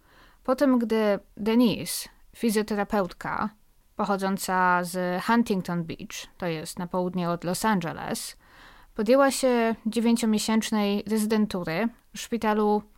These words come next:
Kaiser w miejscowości Vallejo. To jest w rejonie San Francisco, na północ od miasta, po drugiej stronie zatoki. To tam właśnie poznała Aarona Quina, który również był fizjoterapeutą.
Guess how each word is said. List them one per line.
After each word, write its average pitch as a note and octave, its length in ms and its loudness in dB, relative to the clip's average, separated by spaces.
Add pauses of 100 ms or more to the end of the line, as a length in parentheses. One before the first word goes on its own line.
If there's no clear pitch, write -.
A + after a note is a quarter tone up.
Kaiser - 680 0
w F3+ 80 -4
miejscowości F3+ 960 -4 (240)
Vallejo. F3+ 680 -2 (380)
To A#3 80 0
jest F#3+ 260 0
w F#3+ 80 -6
rejonie F#3+ 600 0
San F#3 220 -4
Francisco, F#3 840 0 (180)
na F3 180 0
północ G#3 480 2
od F#3+ 100 -6
miasta, F#3 400 -4
po F3 160 -6
drugiej F3 380 -4
stronie F3+ 320 -2
zatoki. E3+ 640 -6 (380)
To D#4 100 -2
tam D4+ 180 6
właśnie G3+ 360 2
poznała F#3 720 2 (140)
Aarona G3 360 0
Quina, A3 440 2
który F3 360 -2
również G3+ 340 0
był G#3 200 0
fizjoterapeutą. G3+ 1120 -2